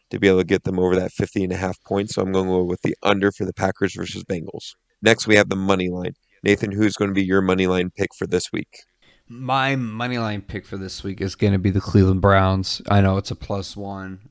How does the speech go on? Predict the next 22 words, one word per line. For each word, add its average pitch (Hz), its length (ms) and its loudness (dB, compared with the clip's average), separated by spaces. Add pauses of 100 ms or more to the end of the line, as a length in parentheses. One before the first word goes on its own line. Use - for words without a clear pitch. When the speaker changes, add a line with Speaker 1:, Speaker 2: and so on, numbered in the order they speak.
Speaker 2:
Um, 90 640 -12 (360)
very 127 260 -2
big 113 260 -4
game 104 240 -8
here. 104 420 -8 (600)
Um, 98 180 -8
I 113 140 6
just, 123 260 2
I 110 100 10
like 107 220 8
the 110 80 0
Browns. 101 420 4
I 104 120 -4
think 107 180 -2
this 110 180 -2
is 98 200 -2
the 101 120 -4
second 117 360 2
and 101 120 2
third 107 300 -2
best 104 280 -6
teams 101 360 -10